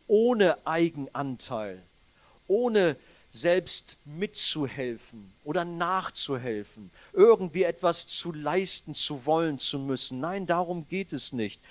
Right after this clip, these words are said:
Nicht aus Werken des Gesetzes, sondern allein durch den Glauben an Jesus Christus, an das Kreuz. Alleine dadurch werden wir selig. So ist zum Schluss die Frage an dich, zu welcher Linie gehörst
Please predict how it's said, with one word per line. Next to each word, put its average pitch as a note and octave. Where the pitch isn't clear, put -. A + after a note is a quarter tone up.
Nicht G#3
aus D#3
Werken D3+
des -
Gesetzes, C#3+
sondern D3
allein E3+
durch E3+
den D#3
Glauben F#3
an E3
Jesus F3
Christus, -
an D#3
das C#3
Kreuz. D3+
Alleine D3
dadurch C3
werden C3
wir A#2+
selig. A2
So D3+
ist -
zum D3+
Schluss D#3
die D3+
Frage D#3
an D3
dich, E3
zu -
welcher F#3
Linie E3+
gehörst C#3+